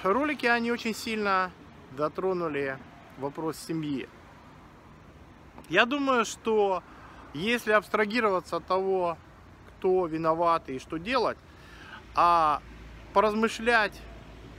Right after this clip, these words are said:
что движет австралийским законодателем, я думаю, что австралийский законодатель хочет вернуться к системе, когда как можно меньше будет людей, которые просто балластом находятся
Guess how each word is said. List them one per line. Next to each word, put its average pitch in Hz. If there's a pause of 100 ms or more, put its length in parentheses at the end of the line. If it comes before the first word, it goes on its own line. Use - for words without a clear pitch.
(440)
что -
движет 196 (1300)
австралийским 175
законодателем, 165 (540)
я 196
думаю, 254
что 208 (680)
австралийский 262
законодатель 214
хочет 247 (180)
вернуться 208
к 180
системе, 233
когда 202
как -
можно 214
меньше 208
будет 185
людей, 208 (600)
которые 190
просто 208
балластом 185
находятся 170